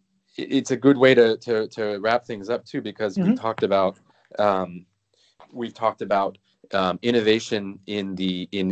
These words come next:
Speaker 1: in business models and, and, and, and, and now, and we're talking a little bit now, innovation in law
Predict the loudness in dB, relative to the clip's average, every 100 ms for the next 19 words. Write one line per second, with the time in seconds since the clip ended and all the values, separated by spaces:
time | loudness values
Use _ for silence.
0 | -2 0 2 2 2 4 6 4 2 0
1 | -6 -10 -12 -12 -10 -10 -8 -8 -8 -12
2 | -20 _ _ -4 0 0 0 2 4 6
3 | 4 0 -6 -8 -12 -8 2 2 2 -2
4 | 0 0 -2 -2 -2 -2 0 -2 -2 -6
5 | -8 -2 0 0 -2